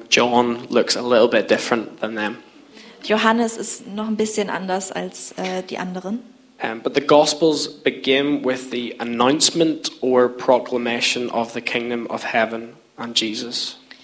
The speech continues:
Speaker 2: Ähm, die frohe Botschaft oder das Neue Testament beginnt damit, dass, ähm, dass Jesus angekündigt wird und dass es eben erklärt wird, dass, äh, das Reich Gottes kommt.
Speaker 1: And from this announcement, Jesus teaches and then demonstrates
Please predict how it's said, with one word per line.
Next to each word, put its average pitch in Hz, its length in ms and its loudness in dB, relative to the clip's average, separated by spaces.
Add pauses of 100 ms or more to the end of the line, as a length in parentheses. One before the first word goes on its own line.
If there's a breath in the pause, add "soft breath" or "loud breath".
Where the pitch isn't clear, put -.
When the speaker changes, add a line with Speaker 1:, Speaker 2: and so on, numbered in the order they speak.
(440 loud breath)
Speaker 2:
Ähm, 202 300 -2
die 202 180 -6
frohe 233 400 4
Botschaft 240 520 0
oder 196 120 -6
das 196 160 -2
Neue 220 140 4
Testament 214 600 -2
beginnt 226 340 0
damit, 202 420 -2
dass, 190 460 -4
ähm, 185 420 -8 (560 soft breath)
dass 208 200 -2
Jesus 226 400 2
angekündigt 233 840 0
wird 185 220 -2
und 185 120 -6
dass 190 160 -4
es 190 160 -8
eben 185 220 -8
erklärt 208 640 -2
wird, 185 380 -6
dass, - 380 -8
äh, 180 160 -6
das - 220 -10
Reich 185 180 -8
Gottes - 340 -10
kommt. - 360 -14 (760)
Speaker 1:
And 127 120 -2
from 143 340 4
this 135 240 0
announcement, 120 640 -2 (300 loud breath)
Jesus 123 420 2
teaches 147 680 0
and 123 160 -6
then 117 360 -6
demonstrates 120 920 2